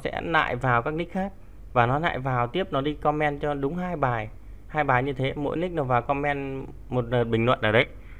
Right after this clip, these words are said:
Thì anh em có thể làm sao xây dựng cái kịch bản của mình và sử dụng cái bộ máy này,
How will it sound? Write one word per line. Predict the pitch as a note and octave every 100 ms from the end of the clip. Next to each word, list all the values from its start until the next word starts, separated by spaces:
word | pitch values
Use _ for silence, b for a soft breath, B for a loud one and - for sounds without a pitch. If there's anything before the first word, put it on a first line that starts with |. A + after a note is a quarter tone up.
| B - - - - - - -
Thì | D3
anh | D3
em | E3+
có | D#3+
thể | C3
làm | G#2+ A#2
sao | A2+ D3
xây | C#3+ D#3+
dựng | D3
cái | C3
kịch | C3+ A2+
bản | F#2 F#2
của |
mình | A2+ A2+
và | G#2+
sử | G#2 G#2
dụng | G#2 -
cái | A#2 A2+
bộ | B2+
máy | A2 G#2+ B2+
này, | C#3+ C#3 A#2